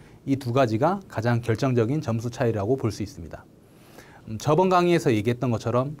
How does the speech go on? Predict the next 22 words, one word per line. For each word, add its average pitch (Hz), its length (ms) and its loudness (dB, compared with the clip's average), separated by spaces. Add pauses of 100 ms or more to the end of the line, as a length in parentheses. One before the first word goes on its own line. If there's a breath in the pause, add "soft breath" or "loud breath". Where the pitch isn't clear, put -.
기초조형에서는, 135 960 0 (280 loud breath)
어, 92 180 -10
표현 208 260 -2
재료를 160 680 4
나눠주기 131 460 2
때문에 110 480 -4 (120)
그 131 120 -4
재료들을 123 500 4
적극적으로 156 560 2
사용하는 147 400 -2
게 117 80 2
중요합니다. 90 580 -8 (500 loud breath)
그런 190 260 4
면에서 170 440 4
금상은 135 520 2
은상보다, 117 640 0 (300 loud breath)
어, 95 240 -10
크레팡의 180 720 2 (300)
활용이 175 360 2
돋보이는 127 440 0
장점이 107 440 -4
있고요. 104 400 -6